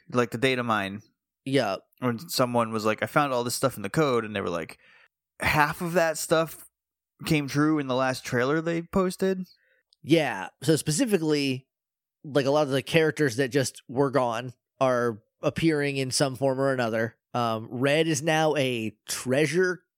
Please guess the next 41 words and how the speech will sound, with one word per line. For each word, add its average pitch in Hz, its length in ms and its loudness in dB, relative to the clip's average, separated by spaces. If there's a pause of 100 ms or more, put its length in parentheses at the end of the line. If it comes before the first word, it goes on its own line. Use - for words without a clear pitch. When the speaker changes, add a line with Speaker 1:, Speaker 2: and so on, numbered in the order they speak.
(180)
Speaker 2:
pirate. 220 800 0
Speaker 1:
He's 147 140 0
a 156 40 -2
pirate. 175 560 0
He 160 200 0
sneaks 190 460 0
onto 190 220 0
your 170 220 4
i-, 147 140 -2
he, 151 320 0
<laughs> - 40 -18
like, 156 220 2 (140)
sails 202 360 2
into 196 140 -6
the 175 80 -2
back 165 360 2
of 156 100 0
your 151 120 4
island 127 280 0
so 139 120 2
Nook 135 300 0
doesn't 135 320 0
find 135 380 0
him. 104 320 -4 (220)
Speaker 2:
There's, 175 260 2
like, 214 100 2
a 214 80 4
secret 269 480 2
little 240 180 4
beach 175 380 -2
on 139 80 2
the 135 100 0
back 143 280 2
of 147 100 0
my 135 160 2
island, 117 360 0
and 110 100 -6
apparently 180 480 0
everyone 139 400 2
has 127 300 0
one. 127 400 -8